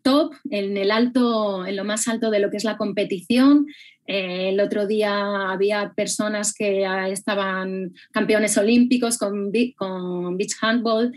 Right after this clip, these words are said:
eh, personas que están en las federaciones a un nivel de, de gestión importantísimo. Entonces, ¿qué ocurre? Que, como se decía, la pirámide no se puede construir desde la punta.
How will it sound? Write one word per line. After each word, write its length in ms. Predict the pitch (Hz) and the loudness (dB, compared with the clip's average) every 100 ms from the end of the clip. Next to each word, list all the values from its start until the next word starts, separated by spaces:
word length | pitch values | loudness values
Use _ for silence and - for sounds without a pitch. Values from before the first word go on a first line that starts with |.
| - - _ | -12 -20 _
eh, 840 | - 214 208 208 202 202 202 208 196 | 0 2 4 4 4 4 4 2 0
personas 460 | 214 202 214 226 240 | -2 -2 -2 -2 -4
que 60 | |
están 520 | 214 - 220 220 220 | -4 0 0 2 2
en 320 | 214 208 214 208 | 2 0 0 -2
las 160 | 196 | -2
federaciones 920 | 220 202 202 202 - 226 226 220 240 202 | -4 -2 -2 -4 -4 -2 0 0 0 -2
a 80 | |
un 80 | 196 | -4
nivel 320 | 202 196 202 | -2 -2 0
de, 360 | 202 196 190 190 _ _ _ | 0 -2 -2 -6 _ _ _
de 140 | 214 | -2
gestión 720 | 208 202 - 208 208 208 - - | 0 -2 -2 -2 0 0 -6 -6
importantísimo. 1120 | 190 196 196 190 196 202 240 240 247 240 247 247 - - _ _ | -6 -2 -4 -4 -4 0 0 4 6 6 4 0 -14 -20 _ _
Entonces, 640 | 240 240 254 262 302 302 - _ _ _ _ _ _ - | 0 4 2 4 2 2 -4 _ _ _ _ _ _ 2
¿qué 100 | 302 | 2
ocurre? 560 | 302 220 196 170 151 - _ _ _ _ _ | 2 0 0 0 -2 -6 _ _ _ _ _
Que, 340 | 269 233 233 240 | 2 4 2 2
como 240 | 233 220 | 0 0
se 120 | 220 233 | 0 0
decía, 560 | 233 277 294 302 - - | 2 4 4 2 -2 0
la 180 | 247 | 0
pirámide 380 | 269 220 262 294 | 0 4 6 6
no 100 | 302 | 6
se 160 | 285 262 | 4 2
puede 240 | 262 240 | 2 2
construir 380 | 240 233 226 226 | 0 -4 -2 0
desde 240 | 214 214 | 0 0
la 180 | 196 277 | -2 2
punta. 460 | 294 294 247 302 | 6 8 6 -2